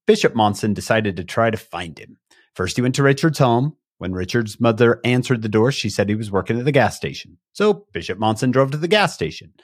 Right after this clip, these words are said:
He looked everywhere but couldn't find Richard. Then he felt inspired to look down in the grease pit at the side of the building. As he looked down into the dark pit, he saw a pair of shining eyes looking back at him, and he heard Richard say, "You found me, Bishop.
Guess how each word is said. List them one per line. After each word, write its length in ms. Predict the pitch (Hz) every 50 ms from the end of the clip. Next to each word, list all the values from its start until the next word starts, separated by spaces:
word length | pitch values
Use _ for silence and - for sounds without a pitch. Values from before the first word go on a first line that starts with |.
| _ _ _
He 80 | - 170
looked 160 | 190 185 -
everywhere 400 | 226 220 180 131 110 107 113 131
but 140 | 131 117 101
couldn't 180 | 131 147 160
find 220 | 139 139 139 160 170
Richard. 340 | 226 220 - - 82 73 _ _ _ _ _ _ -
Then 120 | 156 175
he 60 | 190
felt 260 | 160 - 139 123 104 -
inspired 720 | 113 104 - - - - 107 101 98 85 78 76 76 -
to 80 | - 98
look 200 | 104 123 120 -
down 220 | 127 117 120 123
in 80 | 123 110
the 80 | 101
grease 340 | 87 98 107 113 120 110 -
pit 240 | - - 90 90 85
at 120 | 92 82 _
the 60 | -
side 300 | - - - 101 107 104
of 80 | 107
the 80 | 101 101
building. 300 | 92 90 82 73 - - _ _ _ _ _ _ _ _
As 80 | - 98
he 80 | 107 107
looked 220 | 113 123 123 -
down 300 | 117 117 117 127 135 123
into 180 | 113 98 98 90
the 140 | 85 95
dark 500 | 87 82 87 110 113 120 131 - - -
pit, 260 | - - 120 135 - -
he 120 | - 101 95
saw 260 | 95 - - 101 95
a 40 | 92 92
pair 240 | - - 120 123
of 120 | 117 98 -
shining 400 | - - 113 117 120 123 120 117
eyes 280 | 107 98 98 101 98
looking 260 | 101 104 101 - 110 107
back 240 | 101 95 90 87 -
at 80 | 85
him, 120 | 82 80 78
and 100 | 82 87
he 80 | 90
heard 280 | 98 - 160 151 143 120
Richard 380 | 131 143 123 - - 120 110 101
say, 360 | - 120 120 120 123 113 117 _ _ _ _ _ _ _ _ _ _ _ _ _ _ _ _
"You 100 | - 110
found 320 | - - 160 165 160 147 135
me, 120 | 120 110
Bishop. 420 | 101 120 123 - 147 139 - -